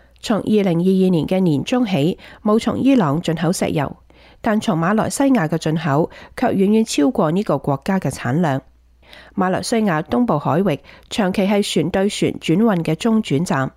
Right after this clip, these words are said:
通過換標洗產地。石油就可以改頭換面流入中國。船舶追蹤記錄顯示，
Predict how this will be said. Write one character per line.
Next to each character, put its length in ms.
通 220
過 160
換 260
標 200
洗 140
產 340
地。 240
石 120
油 240
就 160
可 160
以 160
改 240
頭 180
換 180
面 220
流 180
入 180
中 260
國。 280
船 260
舶 220
追 160
蹤 180
記 180
錄 120
顯 240
示， 160